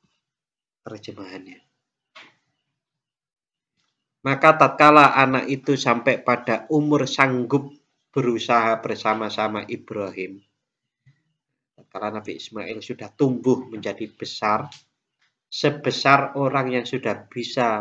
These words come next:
membantu orang tuanya. Sanggup berusaha itu sebesar orang yang membantu orang tuanya, orang tuanya. Ibrahim,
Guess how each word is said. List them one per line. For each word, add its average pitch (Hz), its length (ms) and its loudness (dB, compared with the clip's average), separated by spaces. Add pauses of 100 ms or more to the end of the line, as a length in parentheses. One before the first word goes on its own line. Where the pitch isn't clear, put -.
membantu 113 640 -4
orang 104 320 -6
tuanya. 92 400 -10 (1800)
Sanggup 107 320 -8
berusaha 98 560 -4
itu 117 320 -8
sebesar 101 480 -8
orang 104 240 -4
yang 104 80 -12
membantu 98 380 -12
orang 92 180 -12
tuanya, 95 280 -20 (120)
orang 104 240 -10
tuanya. 92 280 -20 (520)
Ibrahim, 135 800 2